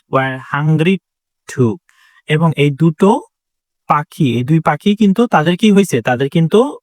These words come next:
হাংরি হয়েছে, মানে তাদের খুবই খিদা লাগছে। They begged for some food, এবং তারা কিছু খাবারের জন্য অনুরোধও করলো। The selfish owl, মানে এই যে স্বার্থপর পেঁচা, wasn't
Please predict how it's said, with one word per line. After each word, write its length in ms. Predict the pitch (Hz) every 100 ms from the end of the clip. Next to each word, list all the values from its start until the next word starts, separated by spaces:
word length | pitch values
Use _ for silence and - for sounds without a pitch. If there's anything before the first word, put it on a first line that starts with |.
| _
হাংরি 440 | - 165 175 190 202
হয়েছে, 260 | 160 131
মানে 160 | 123 127
তাদের 260 | 143 131 -
খুবই 240 | - 202
খিদা 320 | - 185 165
লাগছে। 380 | 127 113 - 113 - _ _ _ _ _ _ _ -
They 460 | 123 117 170 147 180
begged 480 | 147 117 175 196 - -
for 220 | 143 139 208 277 _ - -
some 220 | 165 147 139
food, 240 | - 143
এবং 240 | 131 170 180
তারা 180 | 170 170
কিছু 280 | 175 - 196
খাবারের 360 | - 143 147
জন্য 220 | 139 175 196
অনুরোধও 500 | 151 151 160 160 160
করলো। 320 | 127 107 98 _ _ _ _ _ _
The 120 | 147 143
selfish 720 | - 190 196 180 - 233 - -
owl, 320 | 143 131 110 92 _ _ _ - _ -
মানে 460 | 127 135 131 143 143 _ _ _
এই 180 | 151 156
যে 140 | 175
স্বার্থপর 760 | 196 - 139 - 180 170 196 202
পেঁচা, 600 | - 131 - 127 120 269 _ _ -
wasn't 500 | 131 143 135 165